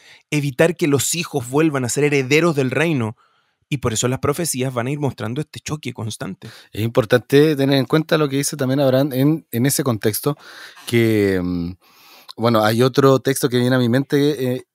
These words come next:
Speaker 2: similar a este, que es, eh, cuando la, l-, dice también, eh, "En tu nombre, eh, echamos fuera demonios,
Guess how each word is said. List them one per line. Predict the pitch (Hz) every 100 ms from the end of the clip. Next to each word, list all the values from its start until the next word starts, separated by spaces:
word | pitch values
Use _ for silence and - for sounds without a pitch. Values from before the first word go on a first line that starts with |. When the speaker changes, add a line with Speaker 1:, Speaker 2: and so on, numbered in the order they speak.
| _ _ _ _ _ _ - 107 -
Speaker 2:
similar | - 147 139 139 143
a | 127
este, | 123 - 104
que | 117 127
es, | 127 - _ _ _ -
eh, | 117 104 98
cuando | 110 110 107 107
la, | 113 110 107 107 104 98 - _ _ -
l-, | 110 107 101 98 - -
dice | 117 135 131 117
también, | 110 104 113 123 120 123 - -
eh, | 101 95 95 -
"En | 113 107
tu | 127
nombre, | 131 160 147 139 104
eh, | 113 107 104
echamos | - 117 117
fuera | 123 117
demonios, | 110 117 135 127 127 123 -